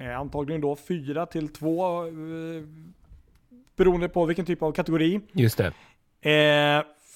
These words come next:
Speaker 1: femtusen sexhundratio, eh, gäster då, står det. Maxantal sjutusen sexhundra.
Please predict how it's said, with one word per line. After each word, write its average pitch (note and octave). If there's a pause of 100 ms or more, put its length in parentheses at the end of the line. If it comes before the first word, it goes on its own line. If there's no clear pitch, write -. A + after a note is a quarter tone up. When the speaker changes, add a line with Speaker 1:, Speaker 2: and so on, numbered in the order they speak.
(140)
Speaker 1:
femtusen G#3
sexhundratio, E3+ (680)
eh, D3+
gäster E3+
då, A2+ (420)
står B2+
det. A2+
Maxantal F3
sjutusen D3+
sexhundra. C#3+